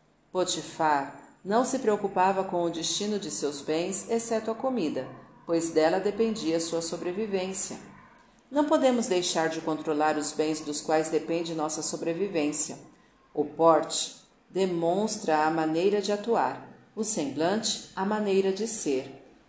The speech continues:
O atuar depende da pessoa, da qualidade do comportamento por ela escolhido. O ser depende de Deus,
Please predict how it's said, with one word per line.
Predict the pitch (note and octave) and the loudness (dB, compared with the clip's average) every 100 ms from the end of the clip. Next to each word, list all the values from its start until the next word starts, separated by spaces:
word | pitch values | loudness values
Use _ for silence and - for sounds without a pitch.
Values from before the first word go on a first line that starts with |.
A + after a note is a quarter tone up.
| _ | _
O | G#3+ A3+ | 4 6
atuar | A#3 - D3 D3 D3+ D#3 | 6 2 2 4 4 2
depende | E3 E3 E3+ F3 E3 | 0 -2 -2 -2 -2
da | D#3+ | -2
pessoa, | D#3+ E3+ - F#3 F#3+ G#3 G#3 - - - | -2 -4 -2 2 2 2 0 -8 -18 -4
da | D#3 | -2
qualidade | D#3 D3 D3 D3 D#3 F3+ G#3 G3 | 2 2 2 2 2 4 2 0
do | G3+ | 0
comportamento | G3 F3 E3 E3 D3 D#3 F#3+ G#3 | 0 -4 -4 -2 -2 -2 -2 -4
por | A3 G3 | -2 0
ela | F3 | 0
escolhido. | E3+ - G#3+ G#3+ G3+ F3+ C3+ - - - _ | -2 -2 -2 0 -2 -2 -6 -12 -20 -20 _
O | D3 D3 | -2 4
ser | - - - E3+ D3 - - - - | 6 6 6 4 4 0 -8 -18 -6
depende | F3 F3 E3+ D3+ D3+ C#3+ | -4 -2 -2 -2 -4 -4
de | G3+ | -2
Deus, | F3 D#3 D3+ - - | 2 2 2 -4 -6